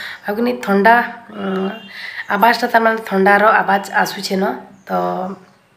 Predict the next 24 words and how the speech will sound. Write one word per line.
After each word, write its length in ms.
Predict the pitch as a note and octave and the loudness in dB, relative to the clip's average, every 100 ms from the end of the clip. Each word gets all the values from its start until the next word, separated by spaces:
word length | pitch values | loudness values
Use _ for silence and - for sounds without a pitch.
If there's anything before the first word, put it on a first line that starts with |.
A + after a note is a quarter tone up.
| _ _ _ - - - - - - - G#3+ | _ _ _ -20 -20 -20 -20 -20 -20 -10 -4
ଆପଣମାନେ 320 | A#3+ B3+ B3+ | 4 4 4
ଭଲ 140 | G#3+ G#3+ | 2 0
ଥିବେ 180 | A3+ | 0
ବୋଲି 160 | A3 G#3+ | 0 4
ଆଶା 220 | F#3+ G3 | 2 2
କରୁଛେ। 340 | G#3 G3+ - G#3+ G#3+ - | -4 -4 -2 -6 -6 -6
ଭଗବାନ 240 | F3+ G3 | -2 0
କରନ୍ 280 | G3 G3 G3 | 0 -2 -2
ସମସ୍ତେ 380 | F#3+ F3+ F3 G#3+ | -2 -4 -4 -6
ଭଲ 200 | F#3 F3 E3+ | -2 0 0
ହିଁ 120 | F#3+ | -2
ଥଉନ୍। 240 | F#3+ G3+ G3+ - - - - | 0 -2 -4 -16 -16 -16 -4
ଆଉ 180 | F#3+ F#3 F#3+ | 0 2 2
ଏଜ୍ 300 | G3+ G#3 G3+ - F3 | 4 2 2 -6 0
ଦିନ 180 | F#3+ F#3+ | 4 6
ହେଇଗଲାନ 380 | G#3 G#3 G3 G3+ | 6 6 4 4
ଶୁକ୍ରବାର, 600 | G3+ F#3+ - F3+ F#3 G#3+ B3 - - - - _ - | 0 -4 -2 0 2 2 -2 -10 -20 -20 -20 _ -2
ଆଉ 260 | F3 F3+ F3+ F3+ - - _ _ G3+ | 0 2 0 -4 -8 -20 _ _ 0
ହେତିକିନି 280 | A#3 B3+ | 2 4
ମୁଁ 140 | B3+ B3 | 4 0
ସବୁ 240 | G#3+ F#3+ | -8 -8
କାମ 180 | G3 G#3+ G#3+ | -4 -4 -4
ସାରିଲିନ, 420 | F#3+ F3+ F#3 G#3 | -6 -4 -4 -4
ପୂଜାପୂଜି 580 | G3 F#3 F3 F#3+ F#3 | -4 -6 -6 -6 -8